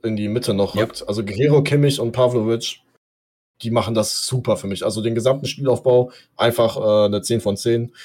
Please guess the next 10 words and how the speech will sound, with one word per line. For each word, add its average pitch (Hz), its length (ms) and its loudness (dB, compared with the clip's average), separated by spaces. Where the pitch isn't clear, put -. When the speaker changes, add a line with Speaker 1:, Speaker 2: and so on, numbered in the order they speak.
Speaker 1:
Was 113 120 2
ich 127 60 4
noch 117 60 6
sagen 123 220 4
wollte, 117 260 2
Kane, 131 320 2
fünfundsechzig 131 480 -2
Punkte 127 240 -6
natürlich 113 240 -8
verkaufen. 143 580 -2